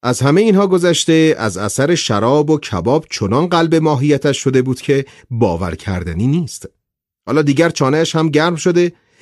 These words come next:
و در خوش زبانی و حرافی و شوخی و بزله و لطیفه نوک جمع را چیده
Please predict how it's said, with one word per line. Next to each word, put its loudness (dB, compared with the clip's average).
و -2
در 0
خوش -4
زبانی 0
و 2
حرافی -2
و 2
شوخی -4
و 2
بزله -2
و 0
لطیفه -4
نوک 0
جمع 0
را 0
چیده -2